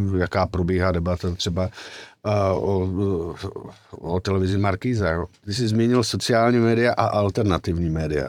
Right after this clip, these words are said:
jo. A ty hrají v té společnosti čím dál tím větší roli mimo zájem těch takových zavedených, tradičních, nechci používat médiích, médiích establishmentu, jo. Když se podíváte na takového Xavera,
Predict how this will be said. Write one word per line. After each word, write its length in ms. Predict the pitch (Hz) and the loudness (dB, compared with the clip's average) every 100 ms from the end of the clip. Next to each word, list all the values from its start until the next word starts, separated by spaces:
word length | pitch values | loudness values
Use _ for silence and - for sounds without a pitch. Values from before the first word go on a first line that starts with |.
| - | -6
jo. 140 | 71 60 - _ - - - - - _ | -6 -6 -10 _ -16 -16 -14 -16 -18 _
A 100 | 92 | -2
ty 180 | 98 127 | 0 2
hrají 480 | 117 104 107 120 127 | 4 4 6 6 4
v 80 | - | 2
té 140 | 127 | 0
společnosti 840 | - - 104 107 - 113 - 120 110 | 0 0 2 2 2 0 0 -4 -4
čím 360 | - - 127 127 | -4 0 2 4
dál 280 | 117 113 110 | 4 4 2
tím 260 | 120 110 | 2 2
větší 480 | 98 104 - 113 98 - - | 2 0 0 2 0 -2 -4
roli 440 | 90 92 92 107 | 0 4 4 4
mimo 540 | 80 87 127 175 170 135 | 2 2 2 4 4 4
zájem 640 | 104 101 95 92 92 110 110 - - | 4 4 6 4 4 2 -2 -10 -6
těch 160 | 107 107 | -6 0
takových 580 | 107 - 117 113 107 110 | -2 2 2 4 4 2
zavedených, 720 | 92 92 113 117 117 113 110 | 4 4 4 4 4 2 2
tradičních, 640 | - 92 101 101 110 110 | 0 2 2 0 0 2
nechci 240 | 98 92 107 | 2 0 -2
používat 400 | 101 92 107 95 | -2 0 0 0
médiích, 460 | 95 92 104 101 - 101 | 0 0 -2 -2 -6 -6
médiích 480 | 95 104 95 104 101 90 | -4 -2 0 -2 -4 -8
establishmentu, 800 | - 101 85 82 - 73 - | -6 -4 -2 -4 -4 -6 -6
jo. 120 | - - - - - | -10 -10 -12 -12 -8
Když 120 | 98 | -6
se 120 | - | -2
podíváte 480 | 113 117 127 127 123 | 0 2 2 2 2
na 120 | 123 | 0
takového 460 | 113 117 123 120 120 | 0 0 2 4 2
Xavera, 540 | 110 - 98 165 156 | 0 0 2 2 0